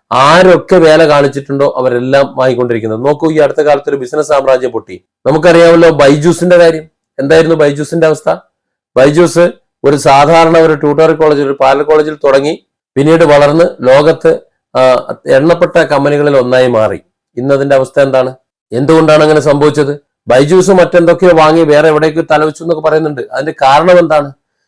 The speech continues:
ഇവിടെ നമ്മുടെ കേരളത്തിലടക്കമുള്ള സാധുക്കൾ, പാവങ്ങളുടെ പണം, അവരെ ഹൃദയവേദന അടക്കം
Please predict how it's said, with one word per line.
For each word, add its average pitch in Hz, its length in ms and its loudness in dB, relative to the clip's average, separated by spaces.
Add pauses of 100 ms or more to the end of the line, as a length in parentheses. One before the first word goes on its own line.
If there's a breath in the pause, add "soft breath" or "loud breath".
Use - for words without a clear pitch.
(160)
ഇവിടെ 175 280 2
നമ്മുടെ 165 380 2
കേരളത്തിലടക്കമുള്ള 147 1040 0
സാധുക്കൾ, 143 480 -2
പാവങ്ങളുടെ 139 680 0 (120)
പണം, 131 360 0 (440)
അവരെ 143 380 2
ഹൃദയവേദന 147 580 0
അടക്കം 135 420 0